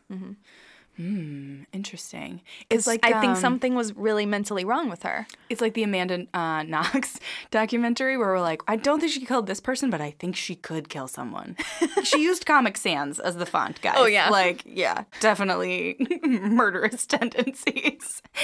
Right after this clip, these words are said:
Speaker 2: Angela's definitely a Comic Sans kinda gal. Um, whew, we just got really worked up about that
Speaker 1: Yeah.
Speaker 2: tomato. I don't know. This movie was, it's hilarious. And, like, what's the deal with T V movies? Why are we even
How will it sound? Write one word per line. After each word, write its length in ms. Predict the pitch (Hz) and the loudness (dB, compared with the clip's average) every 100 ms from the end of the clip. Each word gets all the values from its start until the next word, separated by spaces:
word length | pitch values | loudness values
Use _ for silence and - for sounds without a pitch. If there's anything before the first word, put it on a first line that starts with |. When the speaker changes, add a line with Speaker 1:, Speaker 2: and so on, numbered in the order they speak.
| 320 254 | 0 2
Speaker 2:
Angela's 540 | 262 269 269 269 220 | 4 4 2 2 0
definitely 500 | - 214 175 190 170 | -4 -2 0 0 -2
a 60 | 165 | -2
Comic 360 | 170 156 - | -2 -2 -6
Sans 300 | - - - | -10 -10 -10
kinda 240 | - - - | -8 -6 -6
gal. 240 | - - - - - - - - | -8 -8 -12 -18 -16 -16 -14 -2
Um, 760 | 226 220 220 208 196 185 185 - - - - - - - _ - | 0 2 2 2 0 -2 -4 -8 -20 -20 -20 -20 -20 -20 _ -2
whew, 200 | 320 226 - - - - - - _ _ - 196 | 0 0 -4 -10 -12 -18 -20 -20 _ _ -16 -8
we 80 | |
just 140 | 202 - | -6 -4
got 100 | 220 | -4
really 200 | 160 156 | -2 -4
worked 220 | 156 - | -4 -6
up 140 | 277 | -8
about 160 | 180 165 | -6 -6
that 80 | 208 | -2
Speaker 1:
Yeah. 100 | 180 | -2
Speaker 2:
tomato. 640 | 151 190 294 220 170 196 185 _ _ _ _ _ _ _ _ - - | -2 -2 -4 -4 -6 -8 -14 _ _ _ _ _ _ _ _ -20 -10
I 140 | 247 233 | -6 -2
don't 120 | 220 | -2
know. 180 | 180 180 - - | -2 -6 -14 -8
This 200 | 240 269 | -4 -2
movie 360 | 311 330 339 339 - _ _ _ - | -2 -2 -4 -6 -10 _ _ _ -6
was, 440 | 208 196 196 - _ - | -4 -2 -6 -12 _ -6
it's 160 | 247 - | -6 -2
hilarious. 840 | 302 247 277 - - - - - - - | -2 -2 -2 -4 -8 -10 -16 -20 -6 -2
And, 100 | 277 | 0
like, 160 | 285 - - | 0 -4 -14
what's 260 | - 339 - | -6 -6 -4
the 120 | 523 453 | -6 -4
deal 220 | 269 311 | -2 0
with 140 | 294 269 | -2 -2
T 140 | 247 | -2
V 80 | 220 | -2
movies? 280 | 214 208 180 | -2 -2 0
Why 180 | 196 233 | 2 2
are 80 | |
we 100 | 277 | 2
even 260 | 277 262 240 | -2 -4 -6